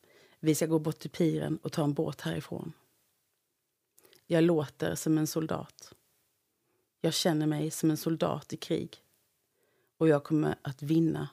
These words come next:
det här kriget. Jag kommer inte att skiljas från mina barn en enda gång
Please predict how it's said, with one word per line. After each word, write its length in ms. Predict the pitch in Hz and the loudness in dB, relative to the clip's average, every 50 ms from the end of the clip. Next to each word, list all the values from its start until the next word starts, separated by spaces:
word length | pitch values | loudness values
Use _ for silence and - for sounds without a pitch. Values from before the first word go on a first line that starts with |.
| _ _ _ | _ _ _
det 100 | - 143 | -6 -6
här 160 | 147 147 135 | -4 -6 -8
kriget. 640 | - - - 156 156 - - - - _ - - - _ _ _ _ _ _ _ _ _ _ _ _ | -8 -4 -4 -4 -4 -4 -8 -10 -14 _ -20 -20 -20 _ _ _ _ _ _ _ _ _ _ _ _
Jag 140 | - 160 - | -6 -6 -2
kommer 200 | - 156 156 - - | 0 0 0 -2 0
inte 560 | _ 185 180 185 190 185 - _ - - 156 - - _ _ _ | _ 6 6 6 6 4 0 _ -6 -6 -6 -8 -12 _ _ _
att 140 | _ - - | _ -10 -6
skiljas 500 | - - 165 165 160 156 147 151 - - | -2 0 0 2 2 0 -2 -4 -6 -4
från 160 | - 170 156 | 0 2 2
mina 180 | 151 156 151 147 | 4 2 0 -2
barn 340 | 139 156 147 160 180 - 147 - _ _ _ _ | -2 -2 -2 -2 -4 -6 -8 -12 _ _ _ _
en 340 | - 165 151 147 143 143 143 - _ _ _ - | -2 0 0 0 -2 -2 -4 -8 _ _ _ -4
enda 380 | 156 151 151 - - - - - | -2 -2 -2 -4 -6 -10 -12 -12
gång 300 | - - - - - - | -10 -8 -8 -6 -8 -10